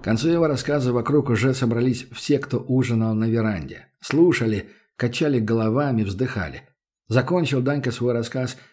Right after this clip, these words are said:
и тут словно прорвало. Первым откликнулся пожилой мужик в выцветшем комбезе, всё это время слушавший молча и иногда почему-то вытиравший только один правый глаз.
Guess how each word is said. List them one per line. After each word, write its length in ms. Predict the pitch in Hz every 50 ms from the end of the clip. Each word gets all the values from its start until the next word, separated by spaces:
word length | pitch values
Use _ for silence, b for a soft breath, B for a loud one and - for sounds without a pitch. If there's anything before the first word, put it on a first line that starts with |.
| B B -
и 100 | 117 120
тут 220 | 120 151 147 135
словно 340 | - 135 135 131 135 131 120
прорвало. 920 | - - 120 110 120 117 107 110 95 107 107 85 65 113 107 - - _ _ _ _ _ _ _ _ _ _ _ -
Первым 380 | 160 170 160 151 151 139 135
откликнулся 580 | 123 127 131 143 147 147 147 131 120 - 147 131
пожилой 640 | - - - - 127 113 117 127 127 127 135 120 110
мужик 480 | 110 113 120 110 117 117 101 - -
в 60 | 87 87 98
выцветшем 460 | 123 123 123 - 117 110 - 117 110
комбезе, 580 | - 113 104 104 120 131 127 113 101 104 90 B B B B B B
всё 220 | - - - 139
это 160 | 127 - 120 117
время 260 | 127 139 135 131 110
слушавший 480 | - - 139 127 131 123 107 - 120
молча 460 | 107 104 117 135 135 123 127 117 104 B B B B B
и 180 | - 139 127 135
иногда 320 | 123 120 117 127 131 135
почему-то 420 | 131 131 117 - 127 127 123 113 113
вытиравший 520 | 110 110 117 113 120 127 120 - - 113
только 320 | 110 - 120 117 117 113 113
один 420 | 117 107 104 110 - - - -
правый 340 | - 117 117 101 95 101 98
глаз. 360 | 95 87 80 - - -